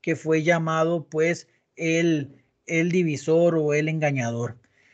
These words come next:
Eh, encontramos las bestias también. Ahí, por ejemplo, encontramos dos bestias. La primera, la que dice que habla que es de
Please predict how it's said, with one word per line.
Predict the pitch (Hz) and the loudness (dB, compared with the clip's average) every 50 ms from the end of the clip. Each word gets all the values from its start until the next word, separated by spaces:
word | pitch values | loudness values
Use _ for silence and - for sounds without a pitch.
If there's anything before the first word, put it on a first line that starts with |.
| _ _ _ _ _ _ _ - | _ _ _ _ _ _ _ 4
Eh, | 190 185 190 185 185 | 4 4 4 4 2
encontramos | 214 208 202 190 - 202 202 175 - 202 220 226 254 294 294 233 - - _ | 0 0 0 2 2 2 2 4 2 2 2 4 2 2 0 -2 -4 -10 _
las | _ 196 180 175 170 147 151 151 | _ 2 2 4 2 2 0 0
bestias | 196 247 294 269 - - - 170 135 - | 2 2 2 2 -2 -4 -6 -6 -6 -6
también. | - 151 139 143 143 147 143 139 | -10 -10 -10 -8 -8 -8 -8 -6
Ahí, | 143 147 151 | -6 -6 -6
por | 139 - 180 185 180 | -6 -4 -2 0 0
ejemplo, | 170 185 180 170 214 | 0 0 -2 -2 -4
encontramos | 202 175 180 165 143 151 160 165 175 190 170 180 - - | -2 -2 -2 -4 -2 -2 -2 -2 -2 -2 -4 -4 -8 -10
dos | 165 175 175 165 170 | -4 -4 -4 0 2
bestias. | 226 233 233 208 165 156 | 2 2 4 2 0 0
La | 165 165 151 - | 0 0 0 0
primera, | 160 165 160 170 202 247 294 277 214 208 226 247 | -2 -2 -2 0 2 4 4 4 4 4 2 2
la | 220 190 175 160 | 2 2 0 0
que | - - 160 156 | 0 -2 -4 -4
dice | 156 160 151 - 214 - | -4 -4 -4 -4 -6 -2
que | - 190 | 2 4
habla | 185 180 196 202 208 196 | 4 6 6 6 4 2
que | 202 196 | 2 0
es | 180 165 | -2 0
de | 190 202 190 170 - | 2 2 2 0 -2